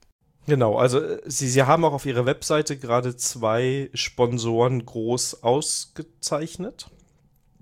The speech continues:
Einmal Shopify und einmal Alpha Omega, was immer das sein mag. Ich gehe mal davon aus, dass das jetzt die großen Sponsoren sind, ne? Und ja, klar. Ähm, sieht ganz klar so aus, ne?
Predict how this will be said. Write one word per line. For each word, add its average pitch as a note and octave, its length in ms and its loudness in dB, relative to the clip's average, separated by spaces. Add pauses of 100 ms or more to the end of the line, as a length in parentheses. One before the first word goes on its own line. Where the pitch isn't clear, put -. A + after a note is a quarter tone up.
(300)
Einmal A#2 320 2
Shopify D3 760 0 (640)
und B2 180 -2
einmal B2+ 420 2 (160)
Alpha A#2+ 380 0
Omega, D3+ 540 -2
was B2+ 160 -8
immer C3 260 -8
das - 440 -8 (160)
sein A2 380 2
mag. D3+ 440 -6
Ich - 100 -20
gehe C3 120 -4
mal C3+ 140 2
davon A#2+ 300 -2
aus, A#2 200 -4
dass A#2+ 160 -4
das A#2+ 200 -6
jetzt - 300 -6
die A2 60 -18
großen C3+ 380 -6
Sponsoren C3+ 580 -4
sind, D3 420 -10
ne? C#3+ 240 -4
Und A#2 540 -6 (840)
ja, C3+ 120 4
klar. A2 320 0 (540)
Ähm, A2 480 4
sieht C3+ 260 -6
ganz B2+ 220 2
klar C#3 180 2
so C3+ 120 2
aus, - 340 0
ne? A2 200 -4